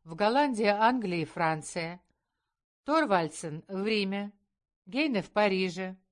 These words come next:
Шекспир прямо вступил в неё в Лондоне. Вот почему этот цветок распустился так пышно. Он жил в постоянном соприкосновении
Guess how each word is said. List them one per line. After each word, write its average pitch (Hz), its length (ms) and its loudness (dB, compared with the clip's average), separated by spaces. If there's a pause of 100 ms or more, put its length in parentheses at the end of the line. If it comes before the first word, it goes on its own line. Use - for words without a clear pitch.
(280)
Шекспир 311 600 -6
прямо 269 520 -2
вступил 220 460 -8
в 214 60 -6
неё 202 520 -4
в 160 180 -10
Лондоне. 147 600 -8 (580)
Вот 214 240 -8
почему 185 320 -8
этот 165 240 -10
цветок 269 400 -8
распустился 180 580 -10
так - 260 -14
пышно. - 460 -20 (760)
Он 208 180 -4
жил 214 160 -4
в 202 80 -18
постоянном 220 640 -4
соприкосновении 226 1040 -6